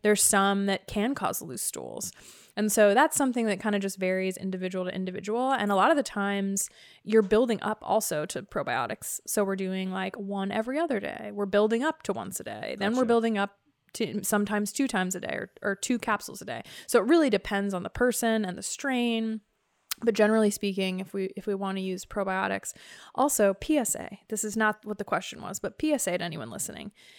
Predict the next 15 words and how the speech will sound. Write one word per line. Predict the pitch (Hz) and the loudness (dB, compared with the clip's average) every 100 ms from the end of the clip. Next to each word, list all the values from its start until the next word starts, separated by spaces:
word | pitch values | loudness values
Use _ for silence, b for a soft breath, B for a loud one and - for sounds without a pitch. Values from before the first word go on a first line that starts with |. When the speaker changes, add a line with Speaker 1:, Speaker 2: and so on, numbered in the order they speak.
| B B _ _ _ | B B _ _ _
Speaker 1:
You | 226 240 | 2 2
really | 214 262 359 320 | 4 6 6 4
shouldn't | - 240 240 | 6 4 4
be | 220 196 | -2 -4
taking | 202 185 240 247 | -4 -4 -4 -2
a | 220 | -2
targeted | 190 - 196 214 208 | -2 0 2 2 -2
probiotic | - 202 196 180 180 208 - | 0 2 2 2 0 0 -2
supplement | - - 220 262 262 | -6 -4 -2 -2 2
every | 214 214 208 | 2 4 4
day | 196 | 2
of | 185 | 2
your | 90 | -2
life. | 98 - - - | -4 -4 -6 -10
Speaker 2:
Mm. | 101 | -12